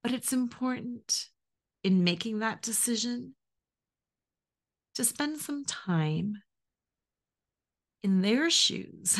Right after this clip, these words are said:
<laughs> again, with the compassion and the grace. Why? When I was saying earlier that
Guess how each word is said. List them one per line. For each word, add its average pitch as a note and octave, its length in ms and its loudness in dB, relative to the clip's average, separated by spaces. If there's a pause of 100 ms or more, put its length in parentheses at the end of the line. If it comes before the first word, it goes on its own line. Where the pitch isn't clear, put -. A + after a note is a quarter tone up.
(340)
<laughs> - 360 -20
again, F3 460 2
with F3+ 100 -4
the G3+ 80 -4
compassion E3 580 -2
and D#3 120 -4
the - 40 -8
grace. - 440 -6 (480)
Why? D4 460 -2 (2750)
When C4+ 100 8
I D4 120 10
was D4 120 8
saying D4 240 6
earlier G#3 560 4
that D#3+ 380 2